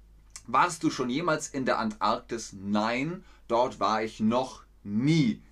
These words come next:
Sehr gut. Sehr, sehr gut. Hast du schon etwas gegessen? Ja, Junge, hast du schon etwas gegessen?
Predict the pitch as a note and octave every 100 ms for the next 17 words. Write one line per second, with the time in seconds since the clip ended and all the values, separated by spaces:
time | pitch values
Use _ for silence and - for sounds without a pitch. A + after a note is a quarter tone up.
0 | - - F#2+ C#3+ D3 B2 A2+ - - -
1 | - F2 A2 A#2+ A2+ A2+ G#2 - - -
2 | _ - - - - - _ - E3+ A3
3 | G#3 G#3+ D3+ D3 C#3+ C#3+ C#3+ D3 - -
4 | D3+ D3 G#3+ G#3 F3 - - - - -
5 | - - - - G#3 G3+ B3+ B3 A#3+ G#3+
6 | - - G3 - A3 G#3 G3+ G3 G3 -
7 | G#3+ G#3+ A3+ G#3+ G#3